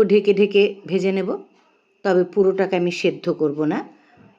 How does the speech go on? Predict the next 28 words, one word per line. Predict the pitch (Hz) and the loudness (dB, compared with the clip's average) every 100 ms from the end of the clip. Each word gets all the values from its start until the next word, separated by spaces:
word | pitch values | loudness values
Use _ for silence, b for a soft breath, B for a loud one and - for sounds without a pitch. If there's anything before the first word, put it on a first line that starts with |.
| - | -6
একটু | 208 262 | -2 2
গোটা | 180 180 | 2 0
গোটা | 175 202 | 0 -2
থাকলে | 190 165 180 190 | -2 -6 -4 0
কিন্তু | 254 320 | 0 -2
খিচুড়ির | 339 233 160 156 | -4 -4 -4 -4
সবজি | 170 131 151 | -6 -6 -8
ভাল | 160 131 | -8 -8
লাগে, | 143 156 | -8 -6
তাই | 170 139 | -6 -6
না | 160 | -6
বন্ধুরা? | 214 233 254 139 - b b b | -6 -4 -6 -6 -12 b b b
এটা | 240 254 | 0 0
কিন্তু | 254 247 247 | 2 2 0
আমার | 240 240 | 0 0
কর্তার | 175 - 170 | -2 -2 -4
আবদার, | 160 160 196 349 - _ _ _ - | -4 -4 -6 -6 -14 _ _ _ -6
আজ | 147 165 202 349 | -4 -4 -4 -4
খিচুড়ির | - - 151 156 - | -6 -8 -4 -4 -4
সবজি | 160 147 220 | -6 -4 -6
ভেজে | 226 139 143 123 | -6 -4 -6 -6
দিতে | 139 135 | -14 -16
হবে। | 131 - 117 _ _ _ _ - | -16 -16 -20 _ _ _ _ -4
দেখুন, | 226 233 339 554 - _ _ _ | 0 0 0 -6 -16 _ _ _
ঝিঙেটাও | 185 196 185 185 175 | -2 0 2 0 0
দিয়ে | 180 175 | 2 2
দিলাম | 180 180 | 2 -2
ইতিমধ্যেই। | 180 190 185 185 226 | -2 -4 -6 -2 -2